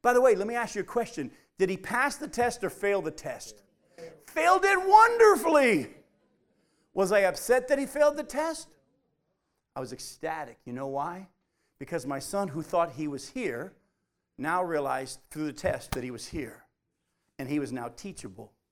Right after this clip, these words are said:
Guess who wasn't going anywhere near the pool anymore? My son. But guess what? He was now teachable. And God's so awesome. You know what one of his first jobs were? He was a lifeguard at Disney. Trained for deep water. Isn't that awesome?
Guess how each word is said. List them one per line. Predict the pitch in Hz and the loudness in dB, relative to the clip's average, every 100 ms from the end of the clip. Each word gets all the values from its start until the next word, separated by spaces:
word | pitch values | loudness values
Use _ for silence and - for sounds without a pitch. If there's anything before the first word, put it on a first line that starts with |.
| _ _ _ _ - | _ _ _ _ -2
Guess | 226 | -2
who | 285 | 0
wasn't | 240 214 214 | 0 0 -2
going | 175 190 | -4 -4
anywhere | 196 196 | -4 -4
near | 202 208 | -2 -4
the | 208 | -4
pool | 214 254 151 | -6 -6 -6
anymore? | 131 120 117 - _ _ _ _ _ _ _ _ _ _ _ _ _ _ | -6 -10 -14 -18 _ _ _ _ _ _ _ _ _ _ _ _ _ _
My | 123 123 | -12 -10
son. | - 139 123 202 - - - | -8 -10 -8 -12 -14 -20 -16
But | 127 | -8
guess | 202 - | -8 -4
what? | 208 180 - _ _ | -2 -2 -6 _ _
He | - | -8
was | 160 135 | -6 -4
now | 151 | -6
teachable. | - 196 208 139 131 117 _ | -6 -12 -14 -12 -12 -14 _
And | 185 | -10
God's | 180 269 220 | -4 -4 -4
so | 175 131 | -6 -4
awesome. | 131 143 - 175 190 _ _ | -4 -6 -8 -12 -14 _ _
You | 151 | -8
know | 208 247 | -6 -4
what | 233 | -4
one | 208 | -4
of | 196 | -6
his | 165 | -8
first | - 185 - | -8 -10 -8
jobs | - 160 180 151 | -4 -2 -2 -6
were? | 143 170 170 - _ _ _ _ _ _ - | -8 -6 -8 -14 _ _ _ _ _ _ -8
He | 170 | -6
was | 151 | -2
a | |
lifeguard | 143 151 147 143 135 | -2 -2 -2 -4 -4
at | 127 | -6
Disney. | 143 117 110 - _ _ _ _ _ _ _ _ _ _ _ | -8 -10 -14 -18 _ _ _ _ _ _ _ _ _ _ _
Trained | - 185 175 | -4 -2 -2
for | - | -6
deep | 147 147 143 | -8 -8 -4
water. | 143 127 110 - _ _ _ | -2 -2 -6 -14 _ _ _
Isn't | 185 202 | -4 0
that | 190 | 2
awesome? | 185 202 - 208 | 2 2 -2 -14